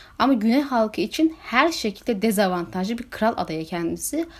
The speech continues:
Haliyle bu insanların on, on bir yaşındaki sakat ve kuzey ilahlarına tapan, vahşi gördükleri bir kuzeyliği, büyücü bir kuzeyliği isteye isteye kral falan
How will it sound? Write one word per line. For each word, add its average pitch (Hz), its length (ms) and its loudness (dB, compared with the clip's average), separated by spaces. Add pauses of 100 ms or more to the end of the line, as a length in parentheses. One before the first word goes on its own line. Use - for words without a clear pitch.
(340)
Haliyle 254 640 0
bu 285 60 -4
insanların 262 760 0 (120)
on, 240 380 2
on 311 280 6
bir 254 60 0
yaşındaki 196 640 -6 (180)
sakat 233 520 -4 (180)
ve 196 120 -4
kuzey 226 260 -2
ilahlarına 190 460 -4
tapan, 170 400 -8 (380)
vahşi 190 520 0
gördükleri 190 420 0
bir 160 140 -6
kuzeyliği, 208 640 0 (380)
büyücü 214 360 4
bir 269 160 0
kuzeyliği 180 680 0 (180)
isteye 285 440 0
isteye 247 280 -4
kral 285 260 0
falan 247 300 -4